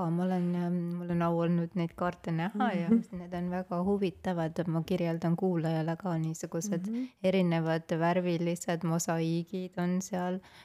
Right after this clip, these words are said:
Speaker 1: erinevad, ähm, sümbolid, erinevad tähendused, aga neid, ähm, oskad ainult sina lugeda.
Speaker 2: Mhm. See on, tead,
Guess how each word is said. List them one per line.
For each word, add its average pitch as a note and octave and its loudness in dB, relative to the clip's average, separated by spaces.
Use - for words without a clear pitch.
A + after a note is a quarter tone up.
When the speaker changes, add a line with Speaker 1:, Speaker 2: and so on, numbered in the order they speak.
Speaker 1:
erinevad, E3+ 0
ähm, E3+ -2
sümbolid, F3+ 4
erinevad E3 0
tähendused, F3 0
aga F3 0
neid, E3+ 0
ähm, E3+ 0
oskad F3+ -2
ainult E3+ 2
sina E3+ 0
lugeda. E3 -4
Speaker 2:
Mhm. G3 -8
See A3 2
on, G#3+ 6
tead, A3 0